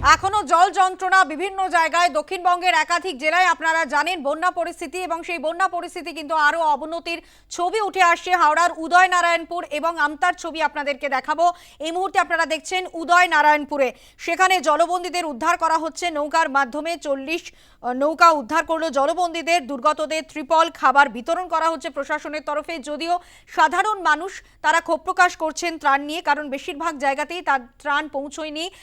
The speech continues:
এমনটাই অভিযোগ জানাচ্ছেন স্থানীয়রা। ভয়াবহ বন্যা পরিস্থিতি এখনো পর্যন্ত উদয়নারায়ণপুরে। এর পরবর্তীতে আপনাদেরকে দেখাচ্ছি হুগলির খানাকুলে, যেখানে, আহ, বন্যার জলে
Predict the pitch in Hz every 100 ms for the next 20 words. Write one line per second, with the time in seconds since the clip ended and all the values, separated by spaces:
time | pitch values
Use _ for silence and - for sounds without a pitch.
0 | - 262 302 359 359 349 302 320 320 285
1 | 294 285 277 311 294 - 277 277 285 311
2 | 320 - _ - 196 285 349 381 370 330
3 | 320 349 339 320 - 320 330 370 - -
4 | 262 302 349 359 320 311 302 311 339 330
5 | 277 311 339 339 302 302 294 294 - 294
6 | 262 - _ _ _ _ _ _ _ _
7 | _ _ 320 349 330 359 381 403 370 349
8 | 339 349 311 311 330 - 370 311 269 339
9 | 330 311 294 330 339 370 285 320 311 359
10 | 392 - - - 277 233 294 339 381 359
11 | 277 294 349